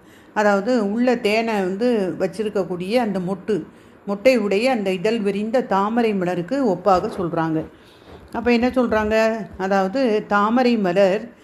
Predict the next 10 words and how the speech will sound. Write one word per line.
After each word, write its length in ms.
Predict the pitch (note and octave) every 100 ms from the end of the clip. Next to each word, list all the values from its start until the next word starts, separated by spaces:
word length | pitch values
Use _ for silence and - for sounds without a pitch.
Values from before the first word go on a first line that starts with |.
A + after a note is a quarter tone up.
| - -
சிவத்துக்கு 580 | A3+ B3 D4 A#3 A#3 B3+ G3+
ஓமை. 420 | F3+ F3+ F3 D#3 - -
இங்க 220 | G3 G3
வந்து 220 | G3 A3+
காட்டுறாங்க, 500 | G#3 F#3+ E3+ E3+ G3+ B3+
சிவத்துக்கு 520 | G#3 G3+ G3+ F#3+ F#3+ F3+
தாமரை 420 | F3 F#3 G3+ G3
மலர் 360 | F3 F3 E3+
ஓமை. 360 | D#3+ D#3+ F#3+ B3+ - - - - -
ஓமை 500 | F#3+ G#3+ G#3+ G#3+ C4